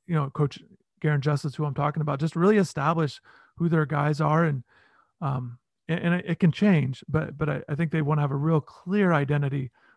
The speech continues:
who their guys are, what they do well, and, and hopefully you hear these guys really improving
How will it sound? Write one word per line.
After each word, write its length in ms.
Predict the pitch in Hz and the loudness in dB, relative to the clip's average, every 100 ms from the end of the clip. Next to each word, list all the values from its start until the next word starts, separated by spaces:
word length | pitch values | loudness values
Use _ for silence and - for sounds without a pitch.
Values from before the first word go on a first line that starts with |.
| _ | _
who 160 | 185 202 | 0 4
their 160 | 185 | 4
guys 300 | 160 156 143 | 4 2 2
are, 380 | 147 147 143 131 _ _ _ - | 2 0 -2 -4 _ _ _ -4
what 160 | 165 | 0
they 100 | 165 | 2
do 180 | 151 151 | 4 4
well, 360 | 139 151 156 147 | 6 4 4 4
and, 180 | 135 - _ _ _ - | 0 -6 _ _ _ -4
and 100 | 156 | -2
hopefully 460 | 123 175 170 175 160 | 0 -2 0 4 4
you 80 | 147 | 4
hear 160 | 151 | 4
these 200 | 147 139 | 2 -2
guys 440 | - 143 135 120 - _ - | -2 -2 -2 -8 -20 _ -4
really 200 | 160 151 | 2 2
improving 720 | 127 - 151 160 143 131 | 0 -2 0 2 2 2